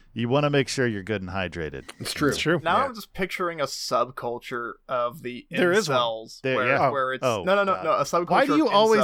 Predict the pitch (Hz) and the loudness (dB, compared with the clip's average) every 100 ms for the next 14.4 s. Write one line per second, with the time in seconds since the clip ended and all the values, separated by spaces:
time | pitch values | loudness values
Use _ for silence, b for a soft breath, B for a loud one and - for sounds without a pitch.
0 | 123 190 175 170 - 147 147 127 120 95 | 4 2 4 2 2 -2 -2 -2 0 0
1 | 90 113 208 240 156 160 - 156 156 - | 0 -2 0 2 2 0 -2 -4 -2 2
2 | 165 156 - - 185 208 240 247 220 190 | 2 2 -10 0 0 2 2 2 -2 -4
3 | 185 165 113 - 143 151 139 131 - _ | -2 -2 -4 -10 -8 -4 -2 -4 -8 _
4 | 147 147 196 127 135 123 113 110 - _ | -4 0 0 -2 -6 -8 -2 -2 -4 _
5 | 185 190 175 254 277 240 208 143 - 160 | -6 -4 0 0 0 -4 -4 -6 -4 -4
6 | 180 - 135 123 117 113 - 131 131 135 | -4 -6 -6 -2 -2 -2 -6 -10 -6 -6
7 | - 139 131 127 127 123 151 143 139 156 | -6 -6 -4 -4 -4 -6 -6 -10 -8 -6
8 | 147 123 139 - 165 160 _ _ 170 165 | -6 -8 -10 -8 -8 -8 _ _ -4 -2
9 | 160 175 190 165 180 - 170 160 165 147 | -2 -4 -8 -8 -12 -8 -10 -8 -8 -8
10 | - 147 143 143 139 135 131 131 135 135 | -4 -4 -4 -10 -8 -10 -10 -16 -8 -8
11 | 139 143 139 135 180 170 226 233 170 202 | -8 -8 -8 -8 -4 -2 0 0 0 -4
12 | - 151 160 202 220 - 202 349 277 135 | -6 -12 -10 -10 -10 -6 -4 -2 -4 -8
13 | - 143 131 135 127 120 117 147 143 139 | -8 -8 -8 -6 -2 -2 -4 -4 -6 -6
14 | 135 - 139 135 | -10 -2 -2 -2